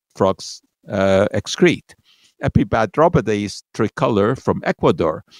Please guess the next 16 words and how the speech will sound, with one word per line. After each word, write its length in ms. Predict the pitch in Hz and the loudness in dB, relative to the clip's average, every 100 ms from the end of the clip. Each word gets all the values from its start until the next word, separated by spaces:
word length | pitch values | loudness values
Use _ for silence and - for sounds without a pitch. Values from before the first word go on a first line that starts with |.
| _ | _
may 180 | - 117 | 2 4
eventually 460 | 101 160 196 - 147 | 4 4 2 2 0
furnish 500 | - 160 190 156 - | 2 2 4 2 2
us 260 | 110 113 113 | 2 0 -4
with 140 | 101 | -6
a 60 | 101 | -4
new 200 | 120 156 _ | -4 -8 _
painkiller, 600 | 139 220 202 101 76 85 _ _ _ | -2 -2 -8 -10 -12 -16 _ _ _
which 200 | 120 - | -2 -2
blocks 480 | 82 135 160 - - | 0 2 2 -2 -12
pain 460 | - 135 139 147 - | -4 -2 -2 -6 -4
even 260 | 165 156 127 | -2 0 4
more 200 | 127 135 | 4 4
effectively 500 | 139 135 135 120 113 | 2 -2 -4 -6 -4
than 160 | 113 | -4
morphine. 640 | 117 113 - 170 131 - | 2 2 2 -2 -4 -8